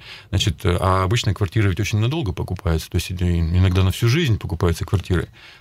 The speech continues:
Соответственно, мне кажется, человек сильно задумается, а не напрячься ли и чуть-чуть переплатить за комфорт, значит, а, и, соответственно, и доход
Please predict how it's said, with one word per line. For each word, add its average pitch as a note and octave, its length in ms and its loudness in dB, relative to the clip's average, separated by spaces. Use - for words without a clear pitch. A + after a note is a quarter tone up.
Соответственно, A2+ 580 0
мне G2+ 120 2
кажется, G#2+ 300 -2
человек A2+ 260 2
сильно G#2+ 300 2
задумается, F#2+ 720 2
а F2 600 2
не F#2+ 540 0
напрячься G#2+ 500 0
ли F#2 160 2
и G#2 300 -2
чуть-чуть - 500 0
переплатить G2 520 2
за F#2 140 4
комфорт, G#2+ 580 0
значит, G#2+ 340 -2
а, G2 200 2
и, - 80 -2
соответственно, A2 580 0
и A2 200 -2
доход A2 460 0